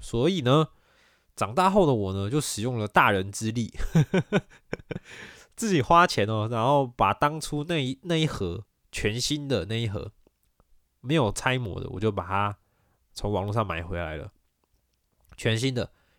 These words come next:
现在就摆在那边，我也没有拆，那个就是一个我的回忆啦，我就摆在那边这样子。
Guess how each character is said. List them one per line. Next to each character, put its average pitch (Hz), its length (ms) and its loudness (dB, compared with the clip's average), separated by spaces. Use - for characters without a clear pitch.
现 - 140 -4
在 117 80 2
就 120 80 0
摆 90 220 0
在 98 60 -2
那 110 80 -4
边， 101 280 -4
我 127 120 -2
也 120 80 2
没 98 100 -4
有 110 120 0
拆， 98 280 -4
那 131 80 -2
个 127 60 0
就 120 100 -6
是 120 160 -4
一 110 120 -4
个 101 300 -2
我 95 100 -6
的 104 100 2
回 95 220 2
忆 117 160 -2
啦， 98 200 -6
我 95 40 -10
就 117 100 -2
摆 - 200 -4
在 98 80 -4
那 98 100 -8
边 90 220 -8
这 90 80 -6
样 82 120 -10
子。 90 200 -18